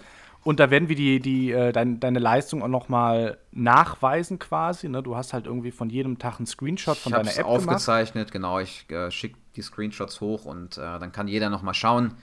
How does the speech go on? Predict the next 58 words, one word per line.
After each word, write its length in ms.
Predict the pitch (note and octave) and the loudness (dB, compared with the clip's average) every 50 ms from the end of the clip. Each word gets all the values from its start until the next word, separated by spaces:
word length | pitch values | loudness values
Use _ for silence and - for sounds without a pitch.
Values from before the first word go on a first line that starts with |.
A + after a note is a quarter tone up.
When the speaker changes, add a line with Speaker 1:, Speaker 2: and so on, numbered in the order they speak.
| - - - - - - - - - - - - - - - - - _ _ _ _ _ _ - | -20 -20 -20 -20 -20 -20 -20 -20 -20 -20 -20 -20 -20 -20 -20 -20 -20 _ _ _ _ _ _ -4
Speaker 2:
dass 100 | A2 A2+ | -2 0
ich 140 | B2+ B2+ B2+ | 0 0 0
das 120 | A#2 A2 | -2 -2
auch 140 | A2+ G#2 - | -2 -4 -4
gemacht 380 | - G2 F#2 G2 - - - | -4 -6 -4 -6 -6 -8 -10
habe. 220 | F#2+ F2 F2 F2 F#2+ | -10 -8 -8 -6 -4
Gut, 180 | B2 F3+ D3+ | -2 0 0
ich 80 | C3+ B2+ | 0 0
kann 140 | D3+ D3+ D#3 | 0 0 0
jetzt 140 | C#3+ C3 C#3+ | 0 -2 -2
nicht 200 | D3 C3+ - D3 | -4 -4 -2 -2
damit 360 | C3 B2+ B2+ B2 B2+ - - | 0 0 -2 -4 -8 -10 -8
beweisen, 460 | - A#2 G2+ G#2 G#2+ A#2+ B2+ C3 B2+ | -6 -4 -2 0 0 0 0 0 -2
dass 140 | A#2 A2 G#2+ | -2 -2 -2
ich's 100 | A2 - | -4 -6
nicht 180 | B2 A2+ - - | -8 -8 -6 -8
dem 100 | G#2+ G#2 | -6 -4
Hund 180 | A#2 B2+ C3+ | -4 -4 -4
umgebunden 460 | A2 A#2 C3 B2 A#2 B2 B2+ B2 A2 B2 | -4 -4 -4 -2 -2 -2 -4 -4 -4 -4
hab 120 | B2 B2 | -4 -4
und 80 | A2+ A2 | -6 -6
den 120 | G#2+ G2 | -6 -6
einfach 260 | D2 G#2+ G#2+ G#2+ G2+ | -6 -6 -6 -6 -4
losgeschickt 480 | G#2+ B2+ C3 B2+ C#3 C3 - C3+ - - | -4 -6 -6 -8 -8 -10 -10 -10 -8 -8
hab. 220 | C#3+ D3+ - - B2+ - - - B2 - - B2+ B2 | -10 -8 -8 -10 -12 -8 -6 -6 -6 -6 -6 -8 -12
<laughs> 460 | - - - - - - E3 D#3+ - | -12 -14 -16 -16 -16 -14 -14 -14 -10
Aber 400 | - - F#2 G2 F#2+ F#2 F#2 D#2 | -6 -4 -2 0 2 0 0 -2
ich 140 | C#2 - - | -4 -8 -10
denk, 180 | F#2 F#2 F#2 C#2 | -10 -10 -10 -10
mein 220 | E2+ F#2 E2+ D#2 | -10 -10 -10 -10
Wort 160 | D#2+ E2+ G#2+ | -10 -6 0
Speaker 1:
Der 140 | C3 B2+ B2+ | 2 4 4
hätte 100 | B2 - | 6 8
Speaker 2:
sollte 80 | C3 B2+ | 8 8
Speaker 1:
aber 100 | A#2+ A#2+ | 8 8
Speaker 2:
da 40 | A2 | 4
Speaker 1:
auch 60 | G#2 | 4
Speaker 2:
schon 100 | A2 A2 | 4 2
Speaker 1:
mehr 120 | A2 A2 | 0 0
geschafft. 360 | G#2 G2 - - A2 G2+ - - | -2 -4 -4 -4 -6 -4 -2 -2
Speaker 2:
Der 80 | G#2 | -2
hätte 160 | A2+ A#2 A#2+ | 0 0 0
mehr 160 | A2 A2 A#2 B2+ | 0 2 4 4
geschafft 360 | B2+ B2+ - A#2 A2+ - - | 4 4 4 2 2 2 0
und 120 | A2+ G#2+ | -2 0
wär 100 | A#2 A2 | 2 2
auch 40 | G#2+ | 2
schneller 280 | - A2 G#2 G#2 G#2+ G#2 | 2 0 0 0 0 0
gewesen. 440 | G2 F#2+ G#2 A2+ G#2 G2 G#2+ A2+ A2+ - | 0 -2 -2 -4 -4 -4 -4 -6 -6 -6
<laughs> 1000 | B2+ - B2+ B2+ - - - - - - - - - - - - - - - - A2 | -8 -8 -8 -10 -10 -12 -16 -16 -16 -18 -16 -16 -16 -16 -16 -16 -18 -20 -10 -2 2
Äh, 260 | A2 A2 A2 A2 A2 | 4 6 6 6 6
ich 80 | G#2+ - | 4 4
denke, 240 | D3+ D3 C#3 C#3 | 4 4 4 4
mein 260 | A#2+ A2+ G#2+ G#2+ G#2 F#2+ | 2 2 2 0 0 -2
Wort 240 | F#2+ F#2 G2+ - | 0 0 0 -2
sollte 460 | - - - - - F#2 F#2 F#2+ - - | -4 -10 -14 -8 -6 -6 -6 -6 -8 -12
da 120 | - - | -12 -12
schon 340 | - - - F2+ E2 F2 | -12 -12 -12 -14 -16 -16